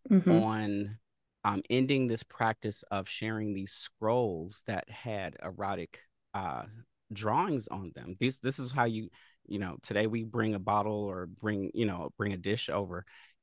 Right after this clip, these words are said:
Speaker 2: At back, back then in that, in that time period, they brought over these scrolls and you shared and, and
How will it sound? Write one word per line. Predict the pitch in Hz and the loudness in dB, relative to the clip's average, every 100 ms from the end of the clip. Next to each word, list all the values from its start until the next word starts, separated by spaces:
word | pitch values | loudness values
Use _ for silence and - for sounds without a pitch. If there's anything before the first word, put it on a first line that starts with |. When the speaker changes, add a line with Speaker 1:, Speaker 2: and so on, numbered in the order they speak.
| _ 101 | _ -2
Speaker 2:
At | - 90 | -2 0
back, | 104 - - | -2 -2 -4
back | 101 101 104 | -4 -4 -8
then | 107 156 123 104 120 | 0 2 2 0 -4
in | - 101 | -4 -4
that, | - _ - | -6 _ -8
in | 101 | -4
that | 98 - | -4 -4
time | - 156 143 | -2 -2 0
period, | 107 90 - | -2 -2 -2
they | 104 | -2
brought | 104 101 - | 2 0 0
over | 98 98 90 92 | -2 -4 -6 -8
these | 92 87 | -8 -10
scrolls | - - 196 170 - - - | -8 -4 -2 -2 -8 -12 -6
and | 98 | -6
you | |
shared | 98 - 92 92 | -6 -4 -4 -4
and, | 104 98 | -4 -6
and | 95 98 | -8 -10